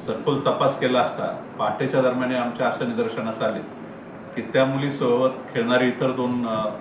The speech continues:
अ, एक मुलगा आणि मुलगी वगैरे त्यांच्याशी, अ, त्यांच्याशी चर्चा केली. तसंच, अ, त्या बिल्डिंगमधल्या काही स्त्रियांशी वगैरे आम्ही चर्चा केली आणि ती जी खोली होती,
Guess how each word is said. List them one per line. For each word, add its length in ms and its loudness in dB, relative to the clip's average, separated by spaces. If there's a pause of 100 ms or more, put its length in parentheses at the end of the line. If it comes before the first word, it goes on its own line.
(140)
अ, 400 -6
एक 220 -8
मुलगा 260 2
आणि 160 4
मुलगी 240 0
वगैरे 280 2
त्यांच्याशी, 540 -2 (1300)
अ, 260 -8 (960)
त्यांच्याशी 580 0
चर्चा 400 2
केली. 280 0 (360)
तसंच, 420 -6
अ, 400 -2 (800)
त्या 80 2
बिल्डिंगमधल्या 540 2
काही 240 2
स्त्रियांशी 580 -2
वगैरे 260 2
आम्ही 220 -2
चर्चा 260 -4
केली 280 -8 (280)
आणि 360 -8 (960)
ती 80 -2
जी 320 2 (200)
खोली 200 4
होती, 300 2